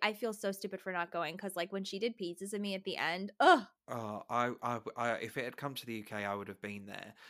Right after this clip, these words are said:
Speaker 2: But I tell you what, I think, like, obviously we are really sad that we haven't had music from either of them really in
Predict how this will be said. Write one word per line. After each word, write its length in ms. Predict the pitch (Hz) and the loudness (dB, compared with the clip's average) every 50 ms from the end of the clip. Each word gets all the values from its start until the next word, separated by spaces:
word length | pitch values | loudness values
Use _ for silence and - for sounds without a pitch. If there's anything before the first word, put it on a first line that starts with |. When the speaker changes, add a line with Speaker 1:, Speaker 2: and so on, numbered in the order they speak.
| - - - _ - | -20 -20 -20 _ 2
Speaker 2:
But 220 | - 156 139 - - - | 4 6 6 6 4 2
I 40 | 151 | -2
tell 260 | - - - 175 190 | -2 -2 -4 -2 -2
you 100 | 202 196 | -2 -2
what, 160 | 175 151 135 | -2 -2 -2
I 60 | 127 120 | -2 -4
think, 220 | - 143 135 123 - | -6 -8 -8 -8 -4
like, 200 | 123 123 120 - | -2 0 0 0
obviously 400 | 147 147 165 151 - - 135 120 | 0 -2 -2 -4 -6 -6 -8 -8
we 400 | 110 113 117 113 110 110 107 - | -8 -8 -8 -8 -8 -8 -8 -6
are 100 | 110 110 | -6 -4
really 280 | 107 110 107 107 107 104 | -4 -4 -4 -6 -6 -8
sad 600 | - - - 120 113 107 104 101 95 101 - - - | -8 -8 -6 -4 -2 -2 -2 -2 -4 -6 -10 -12 -10
that 200 | 101 - - - - | -8 -8 -8 -6 -8
we 80 | 120 | -8
haven't 340 | - - 127 117 - 113 104 - | -6 -4 -4 -4 -4 -6 -10 -6
had 280 | - 120 110 107 107 - - - - | -4 -2 -2 -2 -4 -6 -14 -16 -14
music 440 | 107 110 117 113 110 - 107 104 - | -14 -10 -8 -8 -6 -6 -8 -8 -8
from 240 | - 113 107 110 - - | -8 -10 -8 -8 -8 -8
either 300 | 120 135 143 139 - 113 | -6 -6 -6 -6 -4 -6
of 140 | 107 104 - | -6 -6 -6
them 140 | - 101 98 | -8 -8 -6
really 400 | 101 101 101 98 101 98 98 98 | -6 -6 -6 -6 -6 -8 -10 -12
in 280 | 98 95 95 98 101 | -12 -14 -16 -16 -18